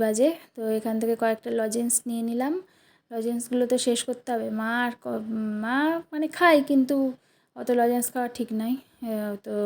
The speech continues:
ওই অয়ন, অয়নের বোনকে আর কাকিমাকে দেবো। চলো যাই, চোখে মুখে একটু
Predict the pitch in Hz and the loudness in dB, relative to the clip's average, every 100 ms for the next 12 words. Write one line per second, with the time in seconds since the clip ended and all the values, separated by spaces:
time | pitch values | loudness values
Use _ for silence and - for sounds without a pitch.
0 | 208 208 214 208 _ _ - _ 82 85 | 0 0 -4 -10 _ _ -20 _ _ -20
1 | - - 233 226 226 226 226 226 214 214 | -14 -6 0 2 2 2 0 0 -2 -2
2 | 226 220 247 240 214 - 220 214 220 214 | -2 0 0 -2 -4 -8 -8 -8 -6 -4
3 | 226 - _ _ _ _ _ _ _ - | -2 -4 _ _ _ _ _ _ _ -10
4 | 226 214 220 220 214 - - - - 233 | -4 -2 0 0 -2 -6 -14 -16 -12 -10
5 | - 226 226 226 226 220 | -6 -4 -2 -2 -4 -4